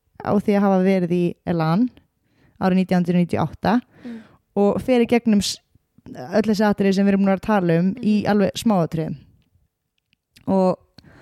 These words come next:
Speaker 1: þarna var þetta svolítið að koma fram í svona dítiluðu formi, þú veist, á internetinu þar sem að margir sáu þetta og það voru allir í áfall að heyra þessar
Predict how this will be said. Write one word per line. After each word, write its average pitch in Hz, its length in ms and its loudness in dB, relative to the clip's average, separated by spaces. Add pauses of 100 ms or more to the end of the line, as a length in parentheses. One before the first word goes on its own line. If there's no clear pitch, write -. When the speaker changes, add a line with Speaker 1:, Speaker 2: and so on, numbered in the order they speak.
(160)
Speaker 1:
þarna 226 360 0
var 240 240 2
þetta 240 100 -2
svolítið 220 240 0
að - 60 -18
koma 247 300 0
fram 247 260 0
í 214 80 0
svona 196 200 -2 (120)
dítiluðu 214 600 0
formi, 175 600 -2 (280)
þú 185 140 -2
veist, 175 160 -4
á 208 160 0
internetinu 208 720 0
þar 170 80 0
sem 190 100 2
að 180 200 2
margir 220 500 0
sáu 226 320 0
þetta 175 400 -2 (720)
og 202 240 0
það 208 160 0
voru 247 180 0
allir 226 180 0
í - 40 -2
áfall 254 460 0
að 185 40 2
heyra 240 220 2
þessar 180 200 -2